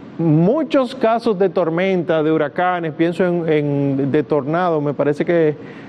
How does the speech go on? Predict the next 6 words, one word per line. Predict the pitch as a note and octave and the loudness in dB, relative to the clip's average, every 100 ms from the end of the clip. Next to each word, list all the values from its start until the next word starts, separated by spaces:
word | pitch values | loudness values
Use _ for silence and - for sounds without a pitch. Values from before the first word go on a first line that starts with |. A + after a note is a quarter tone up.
| - | -4
el | C#3+ C#3+ | -2 -2
padre | - - D3+ D#3+ E3+ E3 D#3 C#3+ | -4 -2 0 2 2 4 2 2
Ripperger | D#3+ G3 E3+ C#3 C3+ C#3+ C#3 - - - | -2 0 0 0 0 -2 -4 -16 -18 -6
de | D3 | -2
Estados | E3 D#3+ E3 | 0 0 2
Unidos, | F#3+ E3+ C#3 C#3+ D#3+ | 0 2 2 0 -2